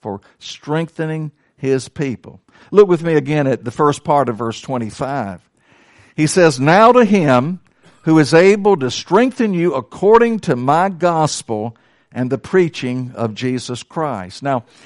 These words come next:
I want you to just look at that word strengthen just for a moment. It means to prop up. It means to prop something up. It means to make to stand.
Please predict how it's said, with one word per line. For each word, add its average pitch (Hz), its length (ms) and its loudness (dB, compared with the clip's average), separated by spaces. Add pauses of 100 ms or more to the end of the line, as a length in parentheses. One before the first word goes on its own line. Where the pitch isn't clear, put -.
(140)
I 226 40 -6
want 269 180 -4
you 220 80 -4
to 185 80 -6
just 170 240 -8
look 202 200 0
at 143 120 -2
that 139 180 0
word 143 240 -2
strengthen 147 800 -6
just 135 420 -6
for 120 200 -4
a 113 60 -4
moment. 113 600 -6 (720)
It 170 160 -2
means 196 320 -2
to - 100 -2
prop 202 480 2
up. 135 400 0 (440)
It 147 100 -6
means 165 200 -6
to 160 100 -4
prop 196 360 0
something 165 480 -6
up. 151 320 -2 (380)
It 160 180 0
means 185 460 -2
to 156 180 0
make 165 600 0
to 156 100 -6
stand. 117 800 -8